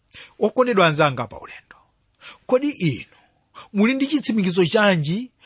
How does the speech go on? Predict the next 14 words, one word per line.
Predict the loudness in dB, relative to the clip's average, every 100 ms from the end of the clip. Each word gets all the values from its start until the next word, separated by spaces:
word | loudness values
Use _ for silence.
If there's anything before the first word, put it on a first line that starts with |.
| -12
pa | -2
za | 2 4
Yesu | 2 2
ameneyo? | -2 -4 -16 -20 -20 -20 _ _ _ _ _ _ _ -20 -20
Kodi | 0 2 4 2 0
inu | -6 _ _ _ _ _ -16
mumadziwa | -8 -2 0 0 0
kuti | 0 -2 -2 -4 -2
inu | 0 0
mukhoza | -4 -2 -2 0
kukhala | -2 0 2
mwana | 2 2
wa | 2 2
Mulungu | 2 0 -2 -8 -10